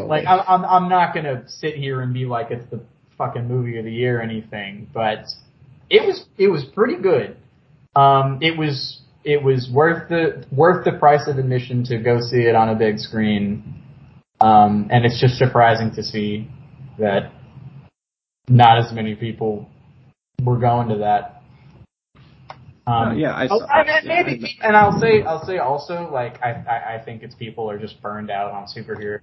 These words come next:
Speaker 1: movies. I know I am. I'm surprised I was invested in it as I was, given how many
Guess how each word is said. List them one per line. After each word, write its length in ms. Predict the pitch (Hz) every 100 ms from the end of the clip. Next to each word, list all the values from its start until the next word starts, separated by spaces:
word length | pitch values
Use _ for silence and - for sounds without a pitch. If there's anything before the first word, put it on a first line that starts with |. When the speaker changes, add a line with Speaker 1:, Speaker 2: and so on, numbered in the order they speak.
| _
Speaker 1:
movies. 280 | 107 110 -
I 140 | 127 135
know 140 | 135
I 400 | 123 123 135 135
am. 140 | 139 143
I'm 240 | 127 135
surprised 640 | 147 120 127 123 127 127
I 140 | 123 123
was 340 | 117 107 - - _ _ _ - -
invested 600 | 143 131 127 127 - 127
in 120 | 131
it 140 | 127 123
as 140 | 117
I 140 | 117 110
was, 600 | 110 110 117 - - 135
given 260 | 127 117 110
how 220 | 113 113
many 360 | 113 110 107